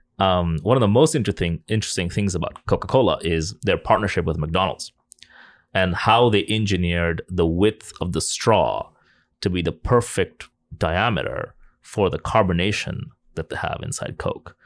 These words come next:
And so the McDonald's Coca-Cola is actually the perfect delivery of Coke. And so from the syrup to the temperature control to the straw width, everything is engineered for the perfect Coke experience.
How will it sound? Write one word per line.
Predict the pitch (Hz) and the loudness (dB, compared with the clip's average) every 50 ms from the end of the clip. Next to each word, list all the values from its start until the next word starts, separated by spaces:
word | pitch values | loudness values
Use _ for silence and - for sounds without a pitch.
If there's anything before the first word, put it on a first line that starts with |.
| _ _ _ _ | _ _ _ _
And | - 107 107 | -2 0 0
so | 98 - 107 101 - - - | 2 2 2 2 2 2 0
the | - | 0
McDonald's | 92 101 95 92 98 117 143 156 139 95 - | 0 0 0 2 4 4 4 4 4 2 -2
Coca-Cola | - - 98 - - - - 117 107 82 76 - | -2 -2 -2 -2 -2 0 0 2 2 2 0 0
is | - 82 92 | -2 0 0
actually | 95 101 98 - - 95 85 80 - - - | 0 0 0 -2 -4 -4 -4 -4 -6 -6 -4
the | 95 92 87 - _ | -4 -4 -4 -6 _
perfect | - - 120 117 - - - - - - _ _ | -4 -2 -2 -2 -4 -8 -14 -14 -16 -20 _ _
delivery | - 85 90 95 92 80 67 50 50 - - _ _ _ _ _ _ | -2 0 2 2 0 0 -2 -6 -8 -10 -14 _ _ _ _ _ _
of | - 78 - - | -8 -8 -6 -4
Coke. | - - - - - - _ _ _ - - - _ _ - - | -4 -4 -4 -4 -8 -20 _ _ _ -20 -20 -20 _ _ -12 -6
And | - 90 87 | -4 -2 0
so | - 95 | 0 -2
from | 87 - 104 95 85 | 0 0 0 0 0
the | 82 | 0
syrup | - - - - 120 110 104 98 95 92 - - | -2 -2 0 2 4 4 4 4 2 0 -2 -8
to | - | -8
the | - - | -8 -8
temperature | - - - 101 92 - - - 101 | -4 -4 -2 -2 -2 -4 -6 -8 -6
control | - 92 87 - - 92 87 87 85 | -6 -6 -6 -4 -2 0 0 0 -2
to | - - | -4 -8
the | - - | -8 -8
straw | - - - - - 98 95 92 | -6 -6 -4 -2 2 2 4 4
width, | 90 92 92 85 - - - - | 4 2 2 0 0 -4 -4 -2
everything | 101 104 107 107 - - 101 92 | 0 0 0 0 -2 -2 -2 0
is | 90 87 | 0 0
engineered | - 95 95 85 87 82 80 82 87 104 - | 0 0 0 0 -2 -2 -2 -2 -4 -4 -4
for | - 104 | -4 -4
the | 85 | -4
perfect | - - - 87 - - - - - | -4 -4 -6 -4 -4 -6 -10 -8 -6
Coke | - 82 - - | -6 -6 -6 -8
experience. | - - - - - - - - - | -14 -14 -14 -12 -12 -12 -14 -16 -18